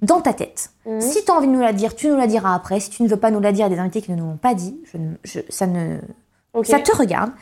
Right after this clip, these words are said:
Speaker 2: Ok.
Speaker 1: Voilà. Tu vas en tout cas, euh, avec ta main gauche.
Speaker 2: La main gauche, ok. La main du cœur ?
Speaker 1: Exactement. Tu vas avec ta main gauche choisir une carte. Et, euh, la carte, euh, tu vas voir, va répondre à ta question.
Speaker 2: Ok. Alors.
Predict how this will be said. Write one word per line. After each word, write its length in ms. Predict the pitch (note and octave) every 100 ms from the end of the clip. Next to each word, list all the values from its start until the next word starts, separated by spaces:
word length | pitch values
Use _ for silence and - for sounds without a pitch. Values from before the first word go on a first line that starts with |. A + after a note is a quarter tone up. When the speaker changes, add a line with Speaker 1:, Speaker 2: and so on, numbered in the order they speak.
| A#3
Speaker 2:
Ok. 200 | A3+ A#3 -
Speaker 1:
Voilà. 240 | A3+ F#3+ - - _
Tu 160 | -
vas 140 | C#4 D4
en 100 | C#4
tout 140 | C#4+
cas, 340 | C4+ C#4+ C4 B3
euh, 300 | G3+ F#3 F3+ -
avec 220 | - D4
ta 100 | D4+
main 120 | C4 A#3+
gauche. 500 | G#3 D4+ - - - - _
Speaker 2:
La 80 | A3
main 100 | A3
gauche, 280 | A3+ C#4+ C4+
ok. 100 | A3+ A3
La 80 | G#3+
main 80 |
du 120 | G#3+ G#3
cœur ? 160 | C#4+ D4 _
Speaker 1:
Exactement. 540 | F3+ F3 G#3+ F#3 F3 G3+
Tu 140 | -
vas 60 | G#3+
avec 120 | G3+
ta 100 | G#3
main 100 | G3
gauche 240 | G3 C4 -
choisir 260 | A3+ B3
une 140 | A#3 G3
carte. 480 | F3+ F#3+ - - - _ _ _ _
Et, 280 | F#3+ F#3+ F#3
euh, 120 | F3
la 160 | E3+ E3+
carte, 340 | - G3+ -
euh, 140 | F3 E3
tu 140 | -
vas 140 | F3+ F#3+
voir, 240 | F3 F#3
va 80 | F3
répondre 340 | E3 E3 F3 F3
à 40 |
ta 100 | E3+
question. 320 | D#3+ E2 - _ _ G2
Speaker 2:
Ok. 140 | - F#2+ _ _ _ _ _ _ _ _
Alors. 200 | A3 G3